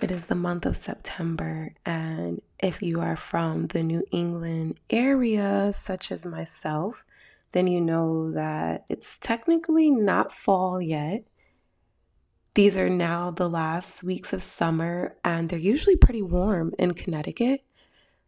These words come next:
Uh, this week, we are gonna be in the high eighties, close to nineties. And, you know, you can still hear the cicadas buzzing, and we've still got mosquitoes outside, and it's hot.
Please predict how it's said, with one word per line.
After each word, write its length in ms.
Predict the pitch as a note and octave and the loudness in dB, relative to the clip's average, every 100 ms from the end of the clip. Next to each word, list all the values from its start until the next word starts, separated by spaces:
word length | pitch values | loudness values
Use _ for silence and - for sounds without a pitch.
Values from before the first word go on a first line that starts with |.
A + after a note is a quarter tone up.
| - | -8
Uh, 300 | F3 E3 E3 | -6 -4 -4
this 320 | E3 G3 - | -2 -2 -2
week, 340 | F3+ F#3+ F#3 F3+ - | 0 0 0 -6 -4
we 360 | F3+ E3+ D#3+ | 0 0 0
are 120 | D#3+ D#3+ | -2 -2
gonna 200 | D#3+ D#3 | -4 -4
be 220 | D#3 D#3 | -2 -2
in 360 | - D#3 D#3 | 0 -2 -2
the 100 | D3+ | -4
high 640 | D3+ D#3 D#3 D3+ D3+ D3+ D3+ - | -6 -6 -4 -4 -2 -4 -4 0
eighties, 580 | D#3+ E3 D#3+ D#3 D#3 | 2 2 0 -2 -4
close 320 | - E3 E3 - | -6 -6 -6 -4
to 140 | E3 | -2
nineties. 720 | D3+ D3 D3+ D3+ D3 D3 - _ - _ _ _ | -2 -2 -2 -4 -6 -8 -12 _ -20 _ _ _
And, 640 | E3 D#3+ D3+ D3 D3 D3 D3+ - _ - | 0 0 0 -2 -2 -4 -6 -14 _ -6
you 140 | - | -2
know, 160 | - - | 0 2
you 100 | F3+ | 0
can 180 | - D#3+ | 2 2
still 320 | - - E3 | 4 6 6
hear 340 | F3 E3+ - - | 6 4 2 2
the 120 | - | -2
cicadas 640 | - A3 - C4 B3 A#3+ | -4 -4 0 2 2 -4
buzzing, 760 | A3 A#3 A3+ G#3+ A3 G3 F#3+ E3 | 0 2 2 2 2 2 0 -2
and 160 | - - | 0 2
we've 200 | F3+ F3+ | 2 0
still 220 | - D#3 | 0 0
got 340 | - - - | 0 -4 -6
mosquitoes 720 | E3+ - - C#4+ C4 B3 A#3 - | -12 0 6 6 6 2 0 0
outside, 640 | A3 - A3 A3 A3+ G#3 | 0 0 -4 -4 -2 0
and 240 | F3+ D#3+ - - - - - _ _ _ _ | 0 -2 -8 -18 -20 -20 -20 _ _ _ _
it's 220 | - E3 - | -4 -2 -4
hot. 640 | - - C4 A#3+ B3 B3 | -4 0 0 2 0 -4